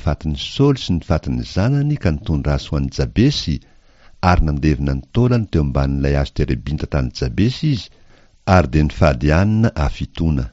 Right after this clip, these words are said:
Ireo fahotan'i Saoly no antony nanesorana ny fanjakana taminy. Eny, maty Saoly noho ny nivadiany tamin'i Jehovah, dia noho ny tsy nitandremany ny tenin'i Jehovah,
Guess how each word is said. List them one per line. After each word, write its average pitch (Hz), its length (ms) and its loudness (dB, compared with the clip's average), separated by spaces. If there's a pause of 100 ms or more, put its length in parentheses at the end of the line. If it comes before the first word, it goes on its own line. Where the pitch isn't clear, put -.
(2250)
Ireo 82 260 4
fahotan'i 80 460 2
Saoly 110 400 2
no 76 240 2
antony 80 320 0
nanesorana 69 580 0
ny 64 80 -6
fanjakana 64 500 -4
taminy. 60 500 -4 (1300)
Eny, 104 600 4 (340)
maty 92 440 4
Saoly 147 440 4
noho 87 300 2
ny 85 160 4
nivadiany 82 720 4
tamin'i 67 360 -2
Jehovah, 85 560 0 (580)
dia 90 220 6
noho 95 320 4
ny 95 160 6
tsy - 180 2
nitandremany 87 720 4
ny 82 80 4
tenin'i 69 400 2
Jehovah, 90 640 0